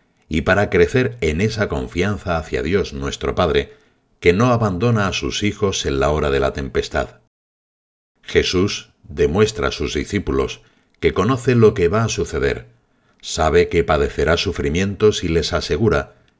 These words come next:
que a pesar de todo Él seguirá ofreciéndose como fundamento para que su fe no decaiga. Cristo confía en el amor del Padre. Ese será su consuelo y el de sus discípulos en el futuro. "No estoy solo,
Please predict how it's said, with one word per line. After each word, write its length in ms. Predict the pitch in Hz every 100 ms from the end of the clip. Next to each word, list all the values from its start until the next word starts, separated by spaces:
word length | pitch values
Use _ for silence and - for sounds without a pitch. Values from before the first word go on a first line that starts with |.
| _
que 180 | - 95
a 80 | 92
pesar 340 | 95 - 127
de 120 | 101
todo 340 | 85 120 131 113
Él 160 | 110
seguirá 440 | - 98 67 67 98
ofreciéndose 760 | 90 71 - 98 107 98 104
como 240 | 95 85 71
fundamento 720 | - 73 64 76 92 92 -
para 240 | 80 73
que 100 | -
su 160 | - 67
fe 220 | - 69
no 120 | 67
decaiga. 580 | 65 65 80 62 67 - _ _ _ _ _ _ _ _
Cristo 420 | 82 87 - 87
confía 520 | 80 69 90 98 104
en 80 | 101
el 140 | 76
amor 240 | 65 76 73
del 180 | 69 67
Padre. 380 | 110 85 - _ _ _ _ _ _ -
Ese 400 | 101 117 - 113
será 340 | - 69 82
su 160 | - 82
consuelo 480 | 73 69 90 80 73
y 80 |
el 140 | 69 67
de 100 | 67
sus 240 | - 71
discípulos 560 | 82 - 82 82 80 73
en 80 | 76
el 120 | 76
futuro. 500 | - - 82 - - _ _ _ _ _ _ _ _
"No 200 | - 87
estoy 320 | 90 - 76
solo, 440 | 69 - 69 -